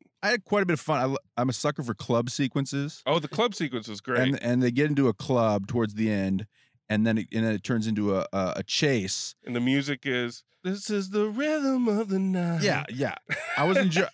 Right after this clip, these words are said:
Speaker 1: I was enjoying that whole action sequence, and I was like, I didn't know where we were in the movie, so I was like, "This is it. He's
Speaker 2: You have
Speaker 1: gonna,
Speaker 2: no clue.
Speaker 1: he's gonna kill the bad
Speaker 2: That was,
Speaker 1: guy."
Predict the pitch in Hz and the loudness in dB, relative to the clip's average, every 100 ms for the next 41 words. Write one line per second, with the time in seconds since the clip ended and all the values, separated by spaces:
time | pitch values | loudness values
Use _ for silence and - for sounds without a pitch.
0 | 349 185 214 226 170 196 196 196 175 151 | 0 2 2 2 4 4 4 4 4 2
1 | 165 175 165 160 - 160 - 190 147 127 | 2 2 2 2 0 -2 0 0 2 0
2 | 117 - - - - 131 139 147 - _ | 0 -10 -20 -14 -2 0 2 0 -2 _
3 | - 160 202 156 151 160 139 147 139 127 | -2 2 2 2 2 2 4 2 2 2
4 | 135 123 117 131 151 139 107 92 95 95 | 2 2 2 2 0 -2 -4 -8 -12 -10
5 | 135 226 302 - 104 127 123 127 135 - | -6 -4 -4 -4 0 0 2 2 2 2
6 | 151 127 135 127 151 151 - 147 151 156 | 0 2 2 2 2 0 2 2 2 2
7 | 151 156 160 151 147 147 | 2 2 2 2 2 2